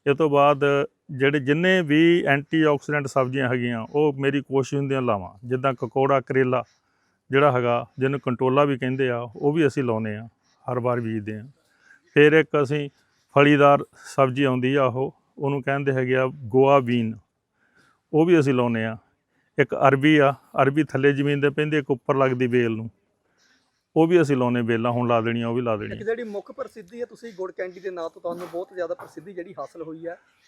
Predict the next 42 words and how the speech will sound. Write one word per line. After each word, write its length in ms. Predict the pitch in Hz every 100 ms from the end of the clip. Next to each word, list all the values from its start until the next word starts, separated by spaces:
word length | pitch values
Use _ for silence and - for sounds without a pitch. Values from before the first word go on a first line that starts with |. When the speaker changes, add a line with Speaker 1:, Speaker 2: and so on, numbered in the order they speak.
| _ -
Speaker 2:
ਤੇ 300 | 190 208 202
ਕਿੰਨੇ 340 | - 220 247
ਪ੍ਰਕਾਰ 340 | 240 214 202 190
ਦੀ 80 |
ਕੈਂਡੀ 300 | 190 190 180
ਤੁਹਾਡੇ 220 | 190 196 165
ਵੱਲੋਂ 160 | 175
ਇੱਥੇ 140 | 175 190
ਤਿਆਰ 180 | 160
ਕੀਤੀ 260 | 143 156 143
ਜਾਂਦੀ 220 | 135 143
ਹੈ 40 | 147
ਗੁੜ 200 | 151 147
ਦੇ 100 | 165
ਵਿੱਚ, 160 | 170
ਤੇ 120 | 202
ਕੀ 220 | 214 214 196
ਕੀ 140 | 226
ਉਹਦੇ 160 | 196 208
ਵਿੱਚ 460 | 196 208 202 202 - _ _ _
ਇਹ 100 | 170
ਫਲੇਵਰਸ 380 | 165 185 185 180
ਵਗੈਰਾ 180 | 185 175
ਕਿਹੜੇ 180 | 196 196
ਤਿਆਰ 200 | 170 147
ਕੀਤੇ 220 | 139 127
ਜਾਂਦੇ 220 | 120 113
ਨੇ? 60 | -
Speaker 1:
ਫਲੇਵਰ 340 | 139 170 170
ਨਾ 160 | 151 156
ਕਹੋ 200 | 160 170
ਤੁਸੀਂ, 280 | 156 151 160
ਇਹ 120 | 165
ਕਹੋ 160 | 170 170
ਕੀ 220 | 165 151
ਕੀ 100 | 156
ਪਾਉਂਦੇ 340 | 127 113 95
ਆ। 40 | 92
Speaker 2:
ਕੀ 260 | - 160
ਕੀ 100 | 151
ਪਾਉਂਦੇ 220 | 143 135
ਆ? 200 | _ _